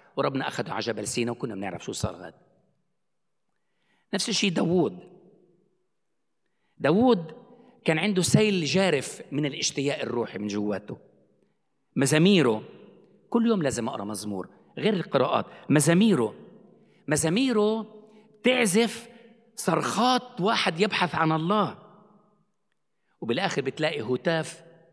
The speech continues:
"ذاك الذي فرح لأنه، لأنه وجده". بولس الرسول، لأنه اليوم إحنا خصوصًا نقينا القراءة عن بولس بفيليبي. بولس الرسول بفيليبي ثلاثة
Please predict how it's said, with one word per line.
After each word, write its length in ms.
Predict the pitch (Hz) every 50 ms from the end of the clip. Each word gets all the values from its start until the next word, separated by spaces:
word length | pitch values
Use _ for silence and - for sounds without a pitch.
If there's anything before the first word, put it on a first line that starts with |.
| _ _ _ _ _ _ _ _ _ _ _ _ _ - -
"ذاك 240 | 135 147 151 147 147
الذي 300 | 127 131 123 120 117 104
فرح 500 | - 165 156 139 113 - - 110 104 104 - - _ _ _ _ _ _ -
لأنه، 400 | 117 127 123 113 107 104 95 101
لأنه 500 | - - - 113 123 120 113 113 101 104
وجده". 640 | 104 101 101 104 104 98 104 90 85 101 98 - - _ _ _ _ _ _ _ _ _ _ _ _ _ _ _ _ _ _ _ _ _ _ _ _ _ _ _ _ _ _ _ _ _
بولس 320 | - - 160 170 135 - 139
الرسول، 540 | 123 120 117 - - 175 180 135 98 92 73 71
لأنه 240 | 104 101 104 110
اليوم 240 | 117 117 120 139 143
إحنا 140 | 123 - 104
خصوصًا 340 | - - - 185 180 - 127
نقينا 640 | - - - 131 117 110 107 110 113 135 147 - -
القراءة 440 | - - - 127 120 127 143 - 110
عن 320 | 110 110 - 107 113 107
بولس 280 | 110 127 127 120 - -
بفيليبي. 560 | 113 104 - 127 117 113 107 - - 107 - - - - _ _ _ _ _ _ _ _ - - - - _
بولس 340 | - - 180 262 277 - -
الرسول 420 | 170 151 147 131 - - 214 214 -
بفيليبي 420 | 123 117 - 127 123 120 - -
ثلاثة 460 | - - 117 110 110 104 - - 101